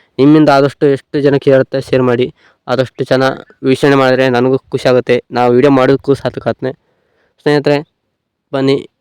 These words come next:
ಈಗ ಮನೆ ಮದ್ದು ಬಗ್ಗೆ ಮಾಹಿತಿ ಕೊಡ್ತೀನಿ ಸ್ನೇಹಿತರೆ. ಸ್ನೇಹಿತರೆ, ಮೊದಲನೇದಾಗಿ ನೀವು ಒಂದಿಷ್ಟು,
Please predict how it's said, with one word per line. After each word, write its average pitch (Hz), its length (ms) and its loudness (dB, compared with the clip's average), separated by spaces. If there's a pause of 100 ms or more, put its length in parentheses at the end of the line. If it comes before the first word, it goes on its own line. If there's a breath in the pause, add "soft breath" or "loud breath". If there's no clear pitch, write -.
(100)
ಈಗ 127 200 2 (640)
ಮನೆ 139 240 0
ಮದ್ದು 135 320 2
ಬಗ್ಗೆ 127 360 2 (400)
ಮಾಹಿತಿ 123 340 -4
ಕೊಡ್ತೀನಿ 113 360 -12
ಸ್ನೇಹಿತರೆ. 117 360 -10 (440)
ಸ್ನೇಹಿತರೆ, 151 420 0 (420)
ಮೊದಲನೇದಾಗಿ 156 720 0
ನೀವು 143 380 0 (180)
ಒಂದಿಷ್ಟು, 135 540 0